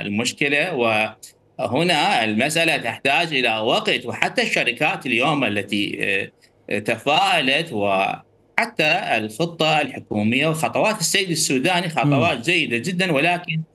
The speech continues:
Speaker 1: قدوم الشركات وبدء الاستثمار هذا لا يمكن أن يتحقق في غضون سنوات قليلة، يحتاج إلى مراحل، وبالتالي، آه، المسألة لا يمكن أن تتحقق بهذه،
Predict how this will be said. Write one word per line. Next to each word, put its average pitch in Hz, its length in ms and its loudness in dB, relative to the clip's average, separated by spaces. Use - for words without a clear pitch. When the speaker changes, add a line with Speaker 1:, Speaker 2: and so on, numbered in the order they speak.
Speaker 1:
قدوم 165 320 4
الشركات 180 760 2
وبدء 113 440 0
الاستثمار 180 600 2
هذا 190 260 2
لا 202 220 2
يمكن 208 220 -2
أن 143 100 0
يتحقق 135 720 -2
في 131 180 2
غضون 123 340 2
سنوات 117 720 2
قليلة، 104 520 -2
يحتاج 127 500 0
إلى 117 260 2
مراحل، 117 520 0
وبالتالي، 120 760 0
آه، 107 340 0
المسألة 117 560 0
لا 120 220 2
يمكن 156 320 -2
أن 123 120 0
تتحقق 123 680 -4
بهذه، 113 840 0